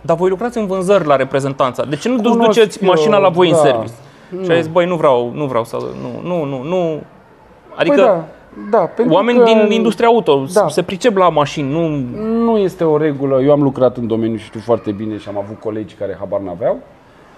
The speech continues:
Speaker 2: și le făceam cursuri de produs după program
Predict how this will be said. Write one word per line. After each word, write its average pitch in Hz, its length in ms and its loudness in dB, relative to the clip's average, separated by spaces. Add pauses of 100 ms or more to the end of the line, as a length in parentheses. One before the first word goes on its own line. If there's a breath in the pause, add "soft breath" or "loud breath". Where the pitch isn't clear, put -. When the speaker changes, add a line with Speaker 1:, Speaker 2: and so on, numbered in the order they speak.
(280 loud breath)
Speaker 2:
și - 140 -16
le 120 60 -6
făceam 123 300 -8
cursuri 117 360 -12
de 110 60 -6
produs 110 400 -8
după 127 180 -12
program 151 540 -4